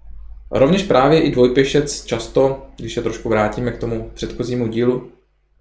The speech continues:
vymezuje plány hry jednotlivých stran.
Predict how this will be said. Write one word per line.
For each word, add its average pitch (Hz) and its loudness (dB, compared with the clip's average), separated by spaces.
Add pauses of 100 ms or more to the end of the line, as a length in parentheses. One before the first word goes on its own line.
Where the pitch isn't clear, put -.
(1200)
vymezuje 127 6 (160)
plány 110 2
hry 117 2
jednotlivých 113 -2
stran. 117 -4